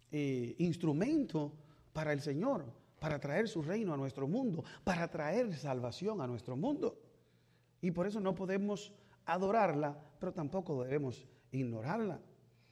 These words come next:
Y vamos a ver algunos pasos que la palabra de Dios nos enseña a través del libro de Lucas. Le voy a invitar a buscar en el libro de Lucas capítulo uno,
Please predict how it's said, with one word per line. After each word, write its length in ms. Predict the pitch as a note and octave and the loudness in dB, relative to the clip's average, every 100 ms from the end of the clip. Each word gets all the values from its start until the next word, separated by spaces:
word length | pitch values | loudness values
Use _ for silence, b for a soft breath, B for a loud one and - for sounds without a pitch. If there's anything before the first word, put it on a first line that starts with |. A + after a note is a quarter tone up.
| b b b | b b b
Y 100 | G3 | 6
vamos 320 | A#3 D4 A#3 | 8 6 4
a 60 | A3+ | 4
ver 160 | C4 | 4
algunos 520 | A#3+ F#3+ A#3+ A#3+ F3+ - | 4 4 4 2 0 0
pasos 420 | B3 B3+ - D3+ | 0 0 -4 -2
que 140 | F3 | 0
la 120 | D#3+ | 2
palabra 340 | D#3+ D#3+ G#3 A3 | 2 2 2 2
de 60 | |
Dios 140 | F3+ G#3 | 4 4
nos 200 | F#3+ C#3+ | 2 0
enseña 340 | C#3 G3 F3 | -2 0 0
a 40 | C#3+ | 0
través 280 | C3+ D3+ E3 | 0 0 2
del 160 | D3+ | 2
libro 220 | E3 F3 | 2 2
de 180 | D3 C3 B B B | 2 0 B B B
Lucas. 520 | F3+ A#3 - D#3 D3+ | 4 4 2 0 2
Le 60 | C3 | 2
voy 120 | E3 | 4
a 80 | F3 | 2
invitar 520 | D3+ D3+ C#3 C3+ D#3+ | 0 0 0 0 0
a 40 | |
buscar 420 | C3+ B2 E3 F3 - B B | -2 0 0 0 -4 B B
en 120 | C#3+ | 0
el 100 | C3+ | 2
libro 220 | D#3 F3 | 2 4
de 80 | D3 | 4
Lucas 400 | C#3 E3+ F3 E3+ | 4 2 0 -2
capítulo 520 | - B2 D3+ D3 E3+ | -4 -4 -2 2 2
uno, 440 | D#3+ F#3 C3+ C3+ | 4 4 2 -2